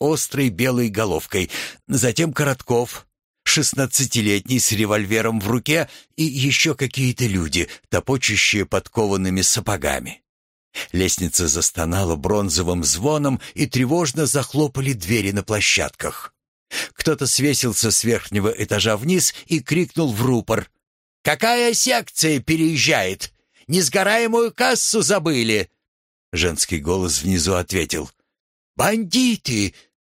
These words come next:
В огромные двери на улицу Коротков, обогнав цилиндр и канделябр, выскочил первым и, заглотав огромную порцию раскалённого воздуху, полетел на улицу.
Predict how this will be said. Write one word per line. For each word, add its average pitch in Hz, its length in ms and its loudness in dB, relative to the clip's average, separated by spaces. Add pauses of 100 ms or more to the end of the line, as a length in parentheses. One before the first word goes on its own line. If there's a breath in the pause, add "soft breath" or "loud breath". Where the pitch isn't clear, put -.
(600)
В 87 100 -2
огромные 117 500 0
двери 143 340 0
на 127 140 2
улицу 147 480 0
Коротков, 131 680 -2 (100)
обогнав 87 560 -2
цилиндр 101 600 0
и 104 180 -6
канделябр, 131 800 0 (260 loud breath)
выскочил 139 640 -2
первым 76 520 -2 (220 loud breath)
и, 107 140 0
заглотав 85 720 0
огромную 92 600 0
порцию 104 540 0
раскалённого 98 800 0
воздуху, 139 640 0 (220 loud breath)
полетел 147 560 0
на 120 200 0
улицу. 78 600 -4